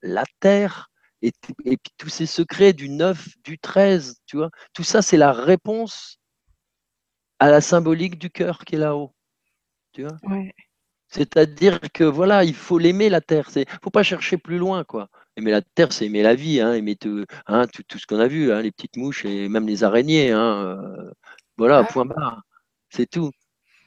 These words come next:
Speaker 2: C'est vrai. Même les araignées, ça, euh, je
Speaker 1: Ah
Speaker 2: tique
Speaker 1: bah
Speaker 2: un peu,
Speaker 1: oui,
Speaker 2: mais
Speaker 1: hein.
Speaker 2: t'as raison,
Speaker 1: Bah
Speaker 2: t'as
Speaker 1: oui,
Speaker 2: raison.
Speaker 1: bah oui.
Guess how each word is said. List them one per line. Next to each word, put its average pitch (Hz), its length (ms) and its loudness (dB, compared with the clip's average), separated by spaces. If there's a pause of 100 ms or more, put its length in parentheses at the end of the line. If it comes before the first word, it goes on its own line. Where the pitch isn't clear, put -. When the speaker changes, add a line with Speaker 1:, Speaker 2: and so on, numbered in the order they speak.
(920)
Speaker 2:
C'est 240 140 -6
vrai. 214 240 -2
Même 240 200 2
les 269 200 2
araignées, 262 480 2
ça, 233 460 4
euh, 202 40 0
je 208 120 0
Speaker 1:
Ah 202 60 0
Speaker 2:
tique 240 180 0
Speaker 1:
bah 135 120 8
Speaker 2:
un 165 100 6
peu, 196 160 6
Speaker 1:
oui, 185 80 8
Speaker 2:
mais 165 140 6
Speaker 1:
hein. 170 100 0
Speaker 2:
t'as 269 100 2
raison, 285 260 2
Speaker 1:
Bah 127 200 6
Speaker 2:
t'as - 100 0
Speaker 1:
oui, 120 120 0
Speaker 2:
raison. 147 100 -2
Speaker 1:
bah 113 320 0
oui. 123 140 -6